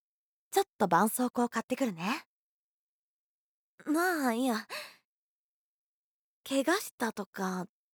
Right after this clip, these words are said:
じゃないんだけど、その、君の首、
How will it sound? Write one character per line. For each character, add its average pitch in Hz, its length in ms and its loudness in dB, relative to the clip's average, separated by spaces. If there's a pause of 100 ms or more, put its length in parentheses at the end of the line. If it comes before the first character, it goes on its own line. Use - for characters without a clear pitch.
(120)
じ 208 140 -8
ゃ 202 120 -2
な 202 160 -2
い 254 80 0
ん 240 120 0
だ 202 100 -6
け 202 100 -10
ど、 185 220 -6 (2250)
そ 233 280 -8
の、 233 440 0 (1600)
君 262 340 -4
の 311 120 -4
首、 277 540 -2